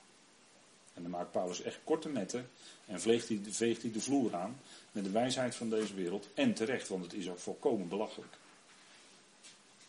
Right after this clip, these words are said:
Hè, want u wou toch niet zeggen dat u de evolutie een serieuze of bedreigende leer vindt, hè? Dat wou u toch niet zeggen, hè? Want dat, dat kun je toch niet serieus nemen, hè, als leer, als wetenschap. Evolutie, want het is,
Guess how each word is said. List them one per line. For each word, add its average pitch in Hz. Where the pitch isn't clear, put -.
Hè, 90
want 95
u 101
wou 98
toch 85
niet 120
zeggen 139
dat 107
u 107
de 107
evolutie 107
een 104
serieuze 127
of 107
bedreigende 120
leer 107
vindt, 85
hè? 127
Dat 123
wou 120
u 117
toch 113
niet 107
zeggen, 82
hè? 104
Want 90
dat, 104
dat 127
kun 156
je 151
toch 151
niet 139
serieus 95
nemen, 80
hè, 78
als 92
leer, 80
als 82
wetenschap. 90
Evolutie, 87
want 92
het 87
is, -